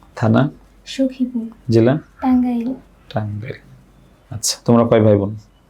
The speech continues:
Speaker 2: দুই বোন, এক ভাই।
Speaker 1: বোনদের মধ্যে দ্বিতীয় তুমি?
Speaker 2: জি।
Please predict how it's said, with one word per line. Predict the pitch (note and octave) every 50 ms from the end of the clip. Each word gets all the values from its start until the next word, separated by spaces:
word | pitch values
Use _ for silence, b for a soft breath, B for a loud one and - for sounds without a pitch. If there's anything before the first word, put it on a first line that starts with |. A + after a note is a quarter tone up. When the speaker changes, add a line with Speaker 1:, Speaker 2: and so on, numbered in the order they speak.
| _ _ _ - B3
Speaker 2:
দুই | G#3 A#3 B3 B3+ B3+ B3+
বোন, | - B3 A#3 B3 B3
এক | C4 B3+ B3 - -
ভাই। | A#3 A#3 A3 B3 C4 - - _ _ - -
Speaker 1:
বোনদের | A#2 A2+ A#2 A#2 B2 A#2
মধ্যে | A#2 A2+ A2 A#2+
দ্বিতীয় | A2 A#2 A#2 A2+ - A#2 G#2+
তুমি? | G#2 - G#2 G2+ A2+ G#2+ - -
Speaker 2:
জি। | B3+ A#3+ A#3 A3+